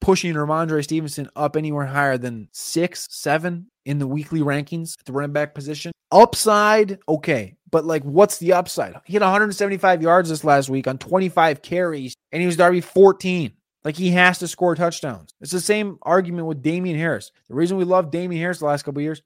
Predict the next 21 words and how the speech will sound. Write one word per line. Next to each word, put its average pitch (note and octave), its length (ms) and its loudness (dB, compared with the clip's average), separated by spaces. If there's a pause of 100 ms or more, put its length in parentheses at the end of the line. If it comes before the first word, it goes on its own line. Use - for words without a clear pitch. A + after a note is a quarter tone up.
is A2+ 60 -18
he's C#3 100 -12
gonna F3 160 -4
get F#3+ 80 2
a G3 40 4
lot F#3+ 140 4
of G#3 60 2
this F#3 120 -4
workload. F#3+ 540 4 (220)
And D3 580 -6
why? D#3 260 4
Because F3+ 180 -10
he D#3 80 -6
wasn't E3 180 -4
gonna E3 120 -8
catch F3 200 -6
a E3 40 -4
lot E3 140 0
of D#3+ 60 -6
receptions. C#3 500 -8
Yes, D3 480 -2